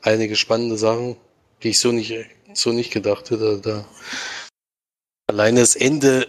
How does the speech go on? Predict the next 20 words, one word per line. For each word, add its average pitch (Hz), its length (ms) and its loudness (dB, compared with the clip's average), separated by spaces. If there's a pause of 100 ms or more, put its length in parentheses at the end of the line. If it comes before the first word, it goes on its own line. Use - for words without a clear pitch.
(160)
entlohnt 117 640 -4
dich 107 200 -4
eigentlich 104 320 -2
schon 104 240 -4
für - 100 -14
den, 101 200 -10
für - 1400 -12
die 101 80 -6
ganze 104 260 -2
Zeit, 104 260 0
die 104 60 -6
du 98 140 -8
guckst. - 200 -10
Also 101 220 -2
die 104 120 0
letzte 104 320 2
halbe 101 200 2
Stunde 104 300 -2
ist 101 160 -2
schon 95 400 -8